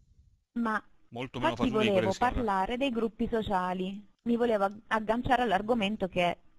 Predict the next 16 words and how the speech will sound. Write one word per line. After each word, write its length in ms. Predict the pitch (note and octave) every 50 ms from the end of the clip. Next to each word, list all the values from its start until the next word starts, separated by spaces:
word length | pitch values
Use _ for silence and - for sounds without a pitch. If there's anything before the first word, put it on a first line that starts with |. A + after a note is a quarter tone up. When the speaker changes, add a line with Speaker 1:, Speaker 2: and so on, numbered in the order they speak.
| - - _ _ _
Speaker 1:
quello 280 | - - G3 F#3 G#3 A3
dei 120 | G3+ F#3+
gruppi 280 | F#3 - F3 - - F3+
sociali, 520 | - E3+ F3 A3 A3 G3 F3+ F3 F3 F3 F3 -
di 120 | - G3+ G#3 -
come 280 | - G#3+ G3 F#3 F3+ -
si 80 | A#3
formano, 480 | G#3 G#3 A3 A3+ A#3+ B3 A#3+ G#3 F#3+ F3+
come 200 | F#3+ G3 G3 G3
si 80 | F3+ F#3+
sviluppano, 800 | F3+ F#3 F3+ - - A3+ G#3+ A#3 A3 - - F#3+ F3 E3+ E3+ - -
che 240 | - G3+ - -
tipi 280 | - - - - - A#3
sono 440 | - A#3+ G#3+ G#3 A3+ A#3+ A3 F3+ F#3 - _ _ _ _ _ _ _ _ _ _ _ _ - - - - - - _ _ _ _ _ _ _ _ _ -
e 100 | A3 G#3 -
compagnia. 640 | - G3 F#3 F#3 F#3 F#3+ G3 G#3 A3+ A#3+ A3 F#3 E3+